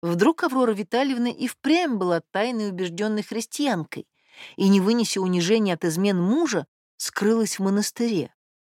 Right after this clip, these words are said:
Зачем нагнала такой таинственности? Очень просто, из мести. Так всё обставила, чтобы было похоже, будто муж её убил.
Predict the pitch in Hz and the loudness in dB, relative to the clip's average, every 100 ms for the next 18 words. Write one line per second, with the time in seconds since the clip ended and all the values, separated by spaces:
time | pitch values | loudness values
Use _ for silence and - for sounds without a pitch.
0 | _ 156 151 - 214 202 170 170 170 170 | _ -2 0 2 2 2 0 2 2 0
1 | 165 175 - 156 147 185 - 220 220 233 | -4 -4 -4 -2 -2 -2 -4 -4 -4 -4
2 | - 233 220 _ _ _ 151 - 156 - | -8 -10 -10 _ _ _ -8 -4 -6 -2
3 | 156 208 - 269 - - 185 156 156 170 | -2 -2 -6 -10 -10 -6 -4 -2 -2 -4
4 | - - 233 _ _ _ _ - 392 - | -8 -12 -12 _ _ _ _ -4 -4 -4
5 | - 277 262 - 349 370 254 165 165 - | 2 2 2 -4 -4 -2 -2 -4 -6 -14
6 | - - - 220 214 208 247 233 240 240 | -18 -12 0 2 2 0 -2 0 -2 -2
7 | 339 277 240 220 - 240 226 285 - 240 | -4 -4 -4 -6 -4 -2 -2 -2 -2 -2
8 | 220 254 - 269 220 214 240 143 | -2 -4 -2 -2 -2 0 0 -2